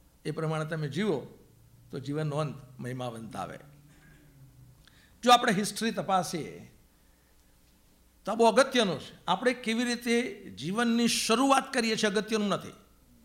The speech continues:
પણ જીવનનો અંત કેવી રીતે આવે છે એ બહુ અગત્યનું છે. આપણે જીવન જીવવાની શરૂઆત કેવી રીતે કરીએ છીએ અગત્યનું નથી, પણ જીવનનો અંત કેવી રીતે આવે છે એ બહુ જ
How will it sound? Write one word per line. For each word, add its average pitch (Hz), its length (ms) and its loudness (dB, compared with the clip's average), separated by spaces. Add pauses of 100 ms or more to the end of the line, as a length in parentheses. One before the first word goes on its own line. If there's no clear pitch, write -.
(480)
પણ 190 160 -4
જીવનનો 226 520 0
અંત 277 540 -2
કેવી 214 300 0
રીતે 151 180 -6
આવે - 160 -8
છે - 360 -18
એ 202 80 -4
બહુ 220 180 4
અગત્યનું 220 420 -2
છે. - 140 -14 (1400)
આપણે 147 180 -10
જીવન 202 280 -2
જીવવાની 202 320 -2
શરૂઆત 226 480 -2
કેવી 208 140 -4
રીતે 185 140 -4
કરીએ 175 300 -2
છીએ 156 120 -6
અગત્યનું 156 360 -8
નથી, 127 440 -12 (520)
પણ 160 120 -8
જીવનનો 180 380 -2
અંત 226 340 -2
કેવી 180 300 -4
રીતે 165 200 -6
આવે 143 260 -2
છે 131 340 -10 (360)
એ - 60 -8
બહુ 214 260 4
જ 196 40 -2